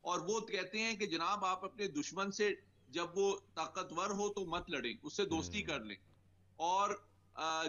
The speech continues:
Speaker 1: जब वो कमजोर हो तो उसको बिल्कुल मा-, माफ ना करें,
Speaker 2: हम्म।
Speaker 1: लेकिन उस पे हमलावर होने के लिए दो तरीके वो तजवीज देते हैं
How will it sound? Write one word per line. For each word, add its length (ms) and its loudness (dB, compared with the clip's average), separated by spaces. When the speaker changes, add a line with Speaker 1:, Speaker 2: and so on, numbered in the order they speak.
Speaker 1:
जब 240 0
वो 120 0
कमजोर 560 2
हो 160 2
तो 120 0
उसको 280 0
बिल्कुल 360 -2
मा-, 280 2
माफ 300 0
ना 100 -2
करें, 260 -8
Speaker 2:
हम्म। 120 -4
Speaker 1:
लेकिन 240 0
उस 140 -2
पे 140 -4
हमलावर 580 0
होने 260 0
के 100 -4
लिए 160 -2
दो 340 4
तरीके 380 0
वो 160 0
तजवीज 420 -4
देते 300 -2
हैं 280 -2